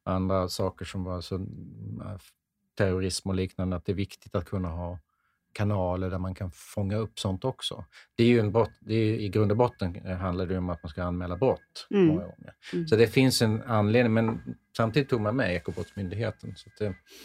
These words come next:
Speaker 1: det var väl den enda synpunkten. Sen är det viktigt att, eh, Arbetsmiljöverket, som ju ändå är den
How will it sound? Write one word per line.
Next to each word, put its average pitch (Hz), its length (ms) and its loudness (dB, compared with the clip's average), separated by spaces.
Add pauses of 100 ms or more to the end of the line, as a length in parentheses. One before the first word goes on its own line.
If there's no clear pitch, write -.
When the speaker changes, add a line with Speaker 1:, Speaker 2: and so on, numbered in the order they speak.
(540)
Speaker 1:
det 123 60 6
var 123 100 8
väl 113 120 4
den 104 120 2
enda 104 300 2
synpunkten. 107 600 0
Sen 123 360 2
är 123 140 2
det 127 80 2
viktigt 127 360 2
att, 107 220 0
eh, 113 320 2
Arbetsmiljöverket, 104 840 -2
som 123 220 0
ju 110 300 2
ändå 101 320 0
är 95 100 0
den 92 300 -2